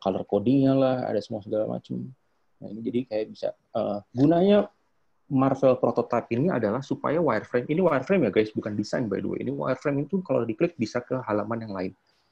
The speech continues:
Kayak contoh, nah ada transisinya, terus bisa buka halaman lain, sehingga ada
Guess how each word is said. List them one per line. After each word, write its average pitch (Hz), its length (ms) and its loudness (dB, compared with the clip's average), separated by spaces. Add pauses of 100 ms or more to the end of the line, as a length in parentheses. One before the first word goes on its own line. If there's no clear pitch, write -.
(180)
Kayak - 160 -6
contoh, 104 400 -2
nah 107 480 0 (240)
ada 104 160 -4
transisinya, 127 720 0
terus 135 80 -8
bisa 117 160 -6
buka 104 240 -4
halaman 104 320 -4
lain, 143 240 -2
sehingga 160 400 2
ada 147 320 2